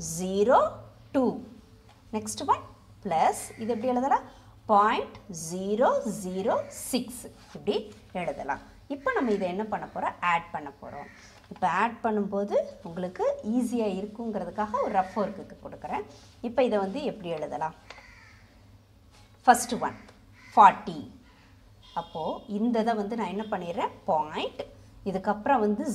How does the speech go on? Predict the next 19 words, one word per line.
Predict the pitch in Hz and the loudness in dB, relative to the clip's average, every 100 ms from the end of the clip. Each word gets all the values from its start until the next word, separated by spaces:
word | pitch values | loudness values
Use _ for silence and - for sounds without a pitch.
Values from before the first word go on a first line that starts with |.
| 170 | -2
zero | 196 214 220 226 202 196 | 0 2 2 2 2 -2
zero | 185 180 185 196 180 160 | -6 -4 -2 -2 -2 -6
zero, | 165 147 - - - - - 202 | -10 -12 -16 -18 -20 -20 -4 2
Three | 208 190 | 4 4
zeros | 190 185 196 190 - | 0 0 0 -2 -6
போட்டுக்கிறேன். | 165 - 135 127 139 262 - - - - - | -8 -10 -16 -16 -12 -12 -12 -20 -20 0 6
அடுத்தது | 240 - 180 107 - - - - 247 | 6 6 -2 -2 -12 -20 -20 -8 0
இது | 254 | 2
வந்து | 254 254 | 4 4
என்னது? | 247 269 415 - 175 | 4 0 -4 -2 6
Ones. | 208 233 - - - | 6 6 2 -4 -4
அப்போ | - 247 175 | 2 4 6
ones | 202 262 - - | 4 4 0 2
பிளேஸ்க்கு | 214 214 214 196 | 4 4 0 -4
நேரா | 185 202 208 208 | 0 4 4 4
தான் | 349 - | 2 -4
நம்ம | 190 165 160 | -6 -4 -6
எழுதணும். | 156 156 147 | -6 -8 -2
கரெக்டா | 185 190 - | 0 0 4